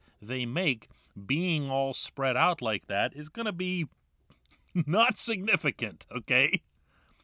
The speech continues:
But there will be fans in there, and the Broncos are doing this in a fair way. They're putting it up with existing season ticket holders through a lottery system.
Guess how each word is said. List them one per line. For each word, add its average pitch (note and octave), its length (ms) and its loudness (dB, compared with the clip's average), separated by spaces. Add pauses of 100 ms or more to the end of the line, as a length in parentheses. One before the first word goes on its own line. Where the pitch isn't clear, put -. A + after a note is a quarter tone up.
(280)
But B2+ 420 8 (400)
there D3+ 140 2
will F3+ 160 2
be F3+ 180 -2
fans G#3 380 -2
in B2+ 100 -2
there, F#2+ 140 -4
and G#2+ 120 -4
the A#2 40 -2
Broncos F3+ 500 2
are E3+ 60 -2
doing F3 320 0
this D3+ 180 -2
in D3+ 80 -4
a C#3+ 60 -2
fair F3 320 2
way. D#3+ 320 2 (2000)
They're B2 140 -2
putting F#3 320 -2
it D3 80 4
up D3 160 2 (2000)
with B2+ 160 0
existing D3+ 500 2
season C#3 320 -2
ticket D3 300 -4
holders G2 500 -6 (260)
through E3+ 260 0
a D3 40 2
lottery A#2 460 2
system. - 420 -12